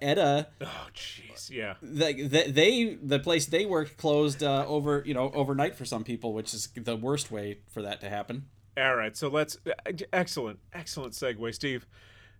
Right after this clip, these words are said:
Speaker 2: Ladies and gentlemen, if you have some time to spare, go ahead and read Ashok Selvam's, um, article in Eater Chicago, "Etta's Five Bankruptcies Have Left a Collective Mess."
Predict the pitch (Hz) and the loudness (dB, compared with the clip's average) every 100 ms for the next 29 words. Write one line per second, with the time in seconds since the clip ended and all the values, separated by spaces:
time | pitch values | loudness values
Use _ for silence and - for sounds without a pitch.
0 | - 226 240 196 160 165 165 151 143 143 | 0 0 0 -4 4 4 6 -2 -4 -6
1 | 202 226 226 208 160 - 160 151 147 160 | -6 -4 -4 -4 -6 -8 2 2 2 -2
2 | 135 131 120 120 - 101 98 98 - 156 | -4 -2 -2 -6 -6 -6 -6 -8 -4 2
3 | 170 170 160 143 131 127 117 127 123 123 | 4 4 4 4 2 -6 -10 -8 -6 -6
4 | 117 - 117 120 - 131 120 - - 123 | -6 -4 -2 -2 0 0 0 -4 -4 -2
5 | 117 107 113 107 110 - - 107 101 92 | -2 -4 -6 -6 -10 -10 -8 -6 -6 -6
6 | - 160 160 165 139 - 143 127 127 202 | 0 2 2 -2 -2 -4 -4 -6 -6 -8
7 | 196 180 - - 131 117 117 117 113 - | 0 0 0 -4 -2 -2 -2 -6 -6 -12
8 | - - - 214 233 214 - - 240 254 | -20 -6 4 6 6 2 -4 -2 2 2
9 | 196 240 262 254 160 135 143 131 120 127 | 2 0 0 0 0 0 -4 -8 -6 -6
10 | 113 143 175 - 127 - 127 123 - 95 | -4 -2 -2 -4 -10 -6 -4 -4 -6 -14
11 | 101 - - | -12 -12 -12